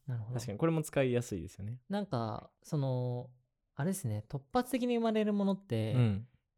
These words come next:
Speaker 1: インタビューとかで、なんか、答えた面白い言い方とか、
Speaker 2: うんうんうん。
Speaker 1: にじゃダメなんですかとか、
Speaker 2: はいはいはいはい。
Speaker 1: 大阪半端ないってもそうだし、
Speaker 2: <laughs> うんうん。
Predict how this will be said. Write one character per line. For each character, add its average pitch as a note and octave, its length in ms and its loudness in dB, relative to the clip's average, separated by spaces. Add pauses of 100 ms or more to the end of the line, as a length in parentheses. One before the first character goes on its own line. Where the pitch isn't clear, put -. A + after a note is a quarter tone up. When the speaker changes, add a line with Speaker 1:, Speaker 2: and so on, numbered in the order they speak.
Speaker 1:
イ A3 120 2
ン B3+ 100 0
タ F#3+ 140 6
ビ C3 100 6
ュ B2 40 4
ー - 20 -8
と C#3+ 100 -2
か B2 80 0
で、 A2 380 -2 (400)
な D3 120 0
ん C#3 60 -2
か、 - 240 -6 (380)
答 D#3+ 300 0
え C3+ 80 0
た A#2+ 140 -6
面 B2 180 0
白 E3+ 240 2
い - 180 -4 (120)
言 B2+ 120 0
い B2 60 -2
方 A#2+ 240 -2
と A#2+ 100 -8
か、 - 300 -10
Speaker 2:
う C3 40 8
ん C3 40 10
う - 20 10
ん A#2+ 40 6
う A2+ 120 6 (140)
ん。 - 20 6
Speaker 1:
に G3+ 180 8
じ C#3 80 8
ゃ B2+ 60 8
ダ A#2 100 6
メ C#3+ 120 6
な B2+ 80 4
ん G2 100 -2
で - 80 -10
す - 100 -6
か B2 220 8
と G2+ 80 6
か、 A2 60 4
Speaker 2:
は G#2+ 60 6
い F#2 40 4
は G2 140 0
い - 20 0
は F2 60 -2
い - 20 -6
は - 140 -12
い。 - 120 -20
Speaker 1:
大 F3 80 2
阪 F3 200 2
半 E3+ 160 4
端 E3 160 2
な D#3+ 60 6
い - 20 4
っ - 20 -12
て - 100 -8
も A2 60 -2
そ C3 160 2
う A2+ 60 -2
だ G#2+ 100 -2
し、 - 160 -8
Speaker 2:
<laughs> - 20 2
う C3 40 6
ん - 20 8
う B2 60 8
ん。 G#2 360 2